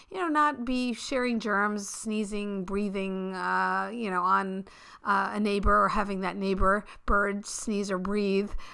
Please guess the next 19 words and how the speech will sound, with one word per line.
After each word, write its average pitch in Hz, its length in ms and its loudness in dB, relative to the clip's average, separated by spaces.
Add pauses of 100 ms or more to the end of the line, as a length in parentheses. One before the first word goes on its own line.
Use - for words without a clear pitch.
(100)
um, 202 400 -2
around 214 420 -2
your 330 180 4
bird. 135 380 2 (220)
So 233 640 -4
it's - 420 -10
usually 294 260 -2
less 240 240 0
stressful 330 460 0
if 214 100 -4
a 214 60 -4
bird 202 240 0
doesn't 196 160 -10
have 202 260 -6
to 208 100 -10
see 247 340 0
the 180 140 -6
other 151 180 -8
birds. 135 360 -14